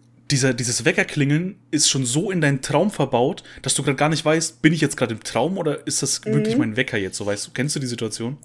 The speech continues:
Speaker 2: Ja, ja. Das war heute
Speaker 1: Wenn
Speaker 2: Morgen zum Beispiel. Ich wurde
Speaker 1: Bro, wenn, wenn dein
Speaker 2: angerufen.
Speaker 1: Wecker klingelt, sich einfach in dein, in deinen Traum reinarbeitet.
Speaker 2: Ja, ja, ich wurde angerufen und im Traum wurde ich dann angerufen.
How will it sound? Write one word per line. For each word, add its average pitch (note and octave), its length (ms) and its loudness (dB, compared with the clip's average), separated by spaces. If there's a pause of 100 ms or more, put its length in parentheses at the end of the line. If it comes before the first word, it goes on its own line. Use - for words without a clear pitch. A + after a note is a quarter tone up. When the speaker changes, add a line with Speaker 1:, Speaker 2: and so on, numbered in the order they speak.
(120)
Speaker 2:
Ja, G#3+ 80 0 (120)
ja. G3 200 -2 (160)
Das G#3+ 200 0
war A3+ 140 8
heute A3+ 120 4
Speaker 1:
Wenn B3 80 0
Speaker 2:
Morgen A3 260 4
zum G3+ 160 -4
Beispiel. G3+ 420 -2 (540)
Ich - 120 -2
wurde A3 160 6
Speaker 1:
Bro, G#3 100 6
wenn, B3 80 4
wenn - 0 -
dein A#3+ 240 2
Speaker 2:
angerufen. C#3 180 6
Speaker 1:
Wecker F3+ 200 2
klingelt, F3+ 260 2
sich D3 160 -2
einfach E3+ 320 -2
in G#3+ 220 2
dein, F3+ 280 2
in F3+ 160 2
deinen E3 220 2
Traum D#3+ 280 0
reinarbeitet. G2 800 -4 (260)
Speaker 2:
Ja, A#3 200 4
ja, B3+ 80 8
ich A#3+ 180 4
wurde A#3+ 160 4
angerufen B3 640 2
und - 240 -2
im C#4+ 200 6
Traum B3+ 340 0
wurde G#3+ 160 2
ich - 80 -8
dann F#3+ 180 -2
angerufen. G3 640 -6